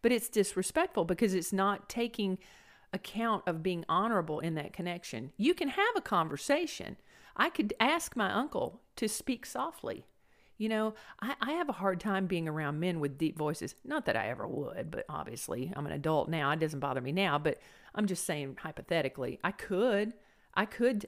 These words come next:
let him know how his deep voice makes me feel. And he might, out of the kindness of his heart, take into consideration how his voice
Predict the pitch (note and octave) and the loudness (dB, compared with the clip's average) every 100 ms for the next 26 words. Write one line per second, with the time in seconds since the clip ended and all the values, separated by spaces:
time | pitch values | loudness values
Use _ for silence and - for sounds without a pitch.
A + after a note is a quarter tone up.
0 | F3+ F#3+ G3 F#3+ E3+ E3+ G#3 F3+ F3 D#3 | 0 2 2 0 2 2 2 0 0 0
1 | D3+ D#3+ D3+ D3+ D3+ F3 D#3+ - D3+ - | 2 0 2 0 0 -2 -4 -6 -4 -2
2 | A3+ A#3 G#3+ - - - - A#3+ A#3+ F4 | 0 0 -2 -8 -20 -14 2 2 4 4
3 | G4 B3+ D#4+ D#4 - - G3+ - - - | 4 2 0 -2 -6 -2 0 0 -2 2
4 | F#3+ F3+ F#3 - A#3 G#3+ G3+ F3 F3 D#3+ | 2 4 -2 2 2 2 2 2 2 0
5 | G3+ B3+ D#4+ B3 - - - B3 B3 A3+ | 0 0 2 0 -4 -16 -4 -2 0 -2
6 | G#3 G3+ G#3 A3+ G#3 B3 C#4 G#3 G3+ G3 | 0 0 2 2 4 2 2 -2 0 0
7 | G3 G#3 F#3+ F3 F3+ C4+ B3 - | 2 2 0 0 2 2 0 -4